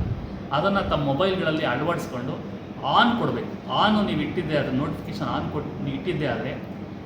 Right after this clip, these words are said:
ದೇಶದಲ್ಲಿ ಏನೇ ಅವಘಡಗಳಾದರೂ, ನಿಮ್ಮ ಕ್ಷೇತ್ರದಲ್ಲಿ ಏನೇ ಅವಘಡಗಳಾದರೂ ಅಲ್ಲಿಗೆ ನಿಮಗೆ ಸೂಚನೆಗಳು ಬರ್ತವೆ ಕೂಡಲೇ.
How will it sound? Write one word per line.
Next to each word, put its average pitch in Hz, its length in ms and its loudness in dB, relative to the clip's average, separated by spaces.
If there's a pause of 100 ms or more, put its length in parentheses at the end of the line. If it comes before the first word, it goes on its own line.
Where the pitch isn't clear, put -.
(220)
ದೇಶದಲ್ಲಿ 208 540 4
ಏನೇ 151 580 2 (200)
ಅವಘಡಗಳಾದರೂ, 151 1000 2
ನಿಮ್ಮ 190 200 4
ಕ್ಷೇತ್ರದಲ್ಲಿ 180 600 0
ಏನೇ 147 240 2
ಅವಘಡಗಳಾದರೂ 143 840 0 (420)
ಅಲ್ಲಿಗೆ 185 320 4
ನಿಮಗೆ 160 280 0
ಸೂಚನೆಗಳು 185 540 0
ಬರ್ತವೆ - 640 -4
ಕೂಡಲೇ. 143 260 0